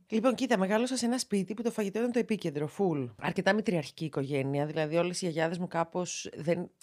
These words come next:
ή δεν είχαν συζύγους ή ήταν στη μετάβαση προς τον επόμενο σύζυγο ή κάτι τέτοιο. Οπότε γενικά η οικογένειά μου είναι μητριαρχική,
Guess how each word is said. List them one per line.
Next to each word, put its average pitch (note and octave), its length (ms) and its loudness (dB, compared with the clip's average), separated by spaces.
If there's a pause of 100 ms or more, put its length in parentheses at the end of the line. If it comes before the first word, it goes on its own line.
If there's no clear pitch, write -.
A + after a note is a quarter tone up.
(120)
ή G3 100 0
δεν F#3 200 4
είχαν F#3+ 280 2
συζύγους D#3+ 560 0
ή G3 40 0
ήταν F#3+ 200 0
στη - 120 -8
μετάβαση E3+ 400 2
προς F3 120 -2
τον E3 120 0
επόμενο E3 340 2
σύζυγο D#3 540 -2
ή E3+ 120 -4
κάτι E3+ 220 -2
τέτοιο. D#3 260 -2
Οπότε G3 220 -2
γενικά G#3 340 0
η - 20 4
οικογένειά G3+ 380 0
μου G3+ 60 0
είναι G#3 80 0
μητριαρχική, E3+ 840 -4